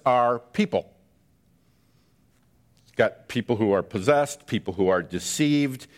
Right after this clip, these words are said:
His kingdom is full of people. And he's a strong man. He's got armor, armor. He's, he's, uh, strong. He can protect his people. But when one stronger, who's that?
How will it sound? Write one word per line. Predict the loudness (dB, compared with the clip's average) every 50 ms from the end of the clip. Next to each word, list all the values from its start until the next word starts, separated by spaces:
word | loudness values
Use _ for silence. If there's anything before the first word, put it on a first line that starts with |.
| -20 -10 _ -2
His | 0 0 -2 -2
kingdom | -2 0 2 2 2 2 2 0
is | 0 -4
full | -4 -2 0 0 0
of | 0 0
people. | 0 -2 -2 -2 -2 -4 -4 -6 -10 -6 -2
And | 0 2
he's | 2 2 0 0
a | -2
strong | -2 -2 2 2 2 2 2 2 2
man. | 2 2 2 0
He's | -2 -2 0
got | 0 0 2 2
armor, | 2 2 2 2 0 0 -2 -4 -8 -12 -12 -4 0
armor. | 2 2 4 4 2 0 0 -2 -4 -10 -20 -6
He's, | -2 0 0 0 0 -4 -8 -6
he's, | -2 -2 0 0 -2 -4 -8 -10 -4 0
uh, | 0 0 0 0
strong. | -4 -2 2 4 4 4 4 2 2
He | 0 0 0
can | 0 -2 -2
protect | 0 -2 -2 2 2 2 2 0 -2 -4
his | 0 0 0 0 -2 -6 -10 -12 _ _ -2
people. | -2 0 0 0 -2 -2 -4 _ _ _ _ _ _ _ _ _ _ _ _ _ _ _ _ _ _ _ _ _ _ _ _ _ _ _ _ _ _ _ _ _ _ _ _ _ _ _ -6
But | 0 2 2 2 2 2 0
when | 0 0 2 0 0 0
one | 2 2 2 0 0 -2 -4 -6 -10 _ _ _
stronger, | -16 -12 -10 -10 -10 -10 -8 -4 0 2 2 4 2 2 2 2 2 2 2 2 2 0 0
who's | 0 -2 0 0 2
that? | 2 4 4 4 2 0 -2 -8 _ _